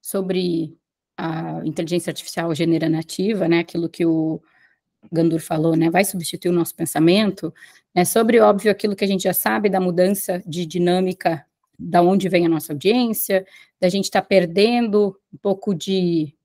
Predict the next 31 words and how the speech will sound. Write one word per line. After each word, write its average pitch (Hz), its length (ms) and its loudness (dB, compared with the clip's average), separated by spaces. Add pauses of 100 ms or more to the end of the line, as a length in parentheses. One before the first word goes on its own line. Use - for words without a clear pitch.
poder 196 680 2 (600)
na 180 180 0
cadeia 180 360 2
de 165 120 -10
valor, 190 680 2 (420)
é, 175 300 -2
de 160 120 -6
como 214 580 2
o - 40 -6
financiamento 196 640 -4
às 190 80 -4
vezes 190 160 -4
tá 196 80 -6
vindo 185 240 -2
de 160 100 -6
fundações 196 800 -2
e 185 60 -2
não 190 100 -2
necessariamente 180 720 -4
de 170 380 -4
publicidade 190 640 -2
ou 175 60 2
assinatura, 196 800 0 (420)
é, 180 580 8
e 202 60 -2
como, 214 580 0
obviamente, 185 840 0 (520)
é, 165 240 -4
a 151 40 -8
confiança 170 580 -4
segue 165 420 -4